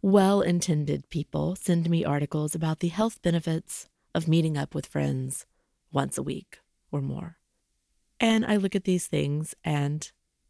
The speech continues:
all I can do is give a thumbs up in return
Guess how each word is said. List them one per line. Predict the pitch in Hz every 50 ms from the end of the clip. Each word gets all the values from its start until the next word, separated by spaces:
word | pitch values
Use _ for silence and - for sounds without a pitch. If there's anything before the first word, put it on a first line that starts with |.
| _ _ _ _ _ -
all | 180 170 175 170
I | 156 147
can | - 151 143
do | 143 151 147 151 - - - -
is | 170 180 175 - - - - - - - _ _ _ _ -
give | - 175 175
a | 175 151 - - -
thumbs | - 175 175 175 175 175 175 -
up | 175 175 170 _ - -
in | 170 170 170
return | 170 165 - - 208 196 175 156 151 151 156